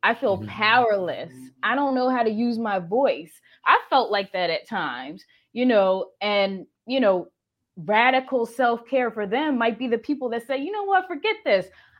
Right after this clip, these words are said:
Speaker 1: I'm driving down to, to D C, I'm driving to Detroit, I'm driving to wherever,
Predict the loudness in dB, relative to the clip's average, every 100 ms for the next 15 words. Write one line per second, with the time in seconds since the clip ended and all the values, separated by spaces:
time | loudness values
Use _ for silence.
0 | 2 2 2 4 8 8 6 0 2 2
1 | 2 2 0 0 -4 -4 -4 -2 -4 -6
2 | -6 -4 -2 -2 -2 0 2 0 -2 -2
3 | -4 -2 0 2 0 4 6 6 4 0
4 | 2 4 4 4 2 0